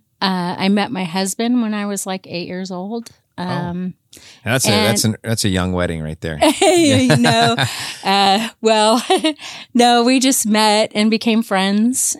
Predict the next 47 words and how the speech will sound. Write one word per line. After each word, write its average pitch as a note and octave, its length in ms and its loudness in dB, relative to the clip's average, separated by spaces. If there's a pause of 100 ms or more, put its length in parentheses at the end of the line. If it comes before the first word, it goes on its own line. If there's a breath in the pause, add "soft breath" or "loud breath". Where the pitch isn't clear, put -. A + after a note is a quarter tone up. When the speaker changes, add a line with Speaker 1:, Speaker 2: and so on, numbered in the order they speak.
Speaker 1:
And, F#3+ 420 -2
uh, F#3+ 380 -2
then G#3+ 260 0
we A3+ 120 0
didn't G#3+ 220 -2
start F3+ 280 -6
dating D#3+ 240 -2
until E3 240 -10
I D#3 140 -4
was, E3 120 -10
like, - 200 -14
fifteen. D3+ 720 -8
Speaker 2:
Okay. F#2+ 300 -6 (360 soft breath)
Speaker 1:
And, - 480 -10 (140)
yeah. - 400 -10 (180)
Speaker 2:
And A#2 140 0
when C3 80 2
did A#2 80 -2
you A2 40 -4
guys A2+ 140 2
get A2+ 100 -2
married? G#2 200 0
How F#2 100 -2
old F#2+ 120 -4
were F2+ 80 -4
you? D#2+ 120 -6 (460 loud breath)
Speaker 1:
I G3 200 0
was F3+ 300 0
eighteen, A#3+ 460 -2
almost G3+ 340 -4
nineteen. F#3+ 540 -4
Speaker 2:
Okay. B2 260 -4 (140)
Speaker 1:
So E3+ 680 -4
we're F#3+ 220 -10
gonna E3 260 -8
be D#3+ 100 -8
celebrating E3 760 -6
our E3 120 -10
fortieth D#3+ 520 -8
wedding E3 280 -6
Speaker 2:
Wow. E3+ 60 -8 (180)
Speaker 1:
anniversary A#2 560 0
next G#3 320 -4
Speaker 2:
That's - 20 -8
Speaker 1:
month. B3+ 140 2
Speaker 2:
so F#3 120 -2
cool. C3 340 -6